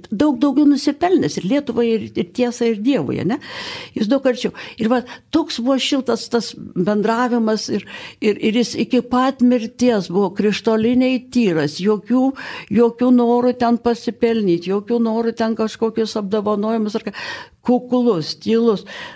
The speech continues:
Nu, va, tikras, tikras šventasis žmogus, šventasis,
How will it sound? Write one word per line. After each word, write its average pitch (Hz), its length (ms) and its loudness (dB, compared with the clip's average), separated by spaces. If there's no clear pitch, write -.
Nu, - 240 -2
va, 185 80 -4
tikras, 254 480 -2
tikras 240 320 -2
šventasis 214 600 -6
žmogus, 165 340 -4
šventasis, 269 480 -2